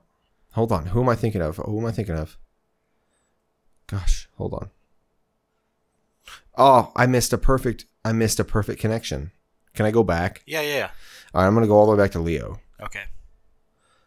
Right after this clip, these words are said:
Speaker 1: And I'm gonna say, um, Leo to Once Upon a Time in Hollywood. So I'm gonna go to a different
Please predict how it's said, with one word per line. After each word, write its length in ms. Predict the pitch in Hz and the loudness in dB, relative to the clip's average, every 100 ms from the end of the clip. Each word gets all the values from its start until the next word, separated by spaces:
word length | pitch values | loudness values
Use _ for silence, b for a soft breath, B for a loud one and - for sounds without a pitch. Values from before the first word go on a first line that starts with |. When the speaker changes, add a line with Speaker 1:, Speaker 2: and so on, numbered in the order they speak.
| _ _ _ - | _ _ _ -2
Speaker 1:
And 100 | 90 | 0
I'm 60 | |
gonna 180 | 92 92 | 0 0
say, 480 | 87 95 87 80 87 _ _ _ _ _ _ _ | 0 0 0 0 -6 _ _ _ _ _ _ _
um, 440 | 92 82 76 80 85 _ _ _ _ _ _ _ _ _ _ _ _ _ _ _ _ _ _ | -4 -4 -4 -8 -12 _ _ _ _ _ _ _ _ _ _ _ _ _ _ _ _ _ _
Leo 400 | - 101 98 95 | 0 4 4 2
to 200 | 92 95 | 0 0
Once 200 | 87 98 | 0 0
Upon 160 | - 98 | 0 -2
a 40 | |
Time 120 | 90 87 | 0 0
in 40 | |
Hollywood. 340 | 87 82 76 69 | 0 0 -2 -6
So 80 | 82 | -4
I'm 40 | |
gonna 140 | 87 | -2
go 100 | 92 90 | 0 2
to 100 | 85 | 2
a 40 | |
different 380 | 85 92 92 - | 2 0 0 -6